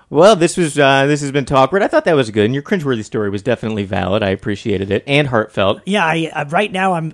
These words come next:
Speaker 2: uh, I'm feeling it even more, and
Speaker 1: Yeah.
Speaker 2: I, I don't think I'll ever perform again now.
Speaker 1: Never
Speaker 2: Now,
Speaker 1: again.
Speaker 2: I'm now reliving it, and I'm also thinking my, my girlfriend then, who's now my wife, she really could have been a little bit more supportive.
Speaker 1: She definitely could have been, at least more supportive than the dog.
Speaker 2: Well, my dog is so supportive. I love my dog. I, and he, he's still around. He's ten.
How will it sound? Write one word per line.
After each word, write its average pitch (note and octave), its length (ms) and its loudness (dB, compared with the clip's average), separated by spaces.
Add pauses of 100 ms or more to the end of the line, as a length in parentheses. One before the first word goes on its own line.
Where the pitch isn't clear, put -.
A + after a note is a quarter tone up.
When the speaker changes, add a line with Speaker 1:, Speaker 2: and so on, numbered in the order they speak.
Speaker 2:
uh, D3 140 -6
I'm E3 260 -2
feeling G#3+ 380 0
it G3 80 0
even F#3 200 -2
more, F#3+ 280 4
and F3 100 -2
Speaker 1:
Yeah. A#2 160 6
Speaker 2:
I, E3 80 4
I F3+ 40 4
don't F#3+ 120 2
think F3+ 120 -4
I'll F3 100 0
ever E3+ 100 -2
perform E3+ 300 -4
again D#3+ 200 -2
now. A#2+ 180 -8
Speaker 1:
Never D3+ 240 4
Speaker 2:
Now, D#3 100 8
Speaker 1:
again. B2 340 4
Speaker 2:
I'm F#3+ 160 2
now G#3+ 200 4
reliving G#3+ 440 0
it, A#3+ 100 0
and G3+ 120 2
I'm A3 80 0
also C4 240 2
thinking A3 340 -4
my, F3 320 -4
my E3 140 -6
girlfriend F3 360 -4
then, E3 120 -6
who's D3 140 -8
now E3 100 -6
my E3 120 -4
wife, E3 300 -2 (220)
she - 160 -10
really D#4+ 200 -2
could - 140 -8
have D3 80 -10
been C#3+ 80 -8
a C#3 60 -8
little G3+ 160 -6
bit A3+ 100 -8
more G3 140 -8
supportive. - 360 -12
Speaker 1:
She - 120 -14
definitely B3 400 0
could G#2+ 160 0
have G2+ 80 -2
been, G2+ 100 -2
at A2 80 -6
least C#4+ 140 -8
more C#3+ 100 0
supportive C3+ 380 -4
than B2+ 160 -4
the G2+ 80 -6
dog. D3 440 -4 (680)
Speaker 2:
Well, C3+ 160 -8
my C#3+ 100 -4
dog B2+ 260 -8
is G#2+ 80 -12
so A#2+ 200 -12
supportive. G#2+ 520 -16 (300)
I D3 100 -4
love B2 240 -10
my A#2 100 -16
dog. A2 260 -20 (100)
I, G3 80 -4
and F#3+ 220 -2
he, F#3 240 -8
he's G#3 140 -2
still A#3 200 -2
around. A3 240 2
He's D3+ 120 -8
ten. G3 280 -2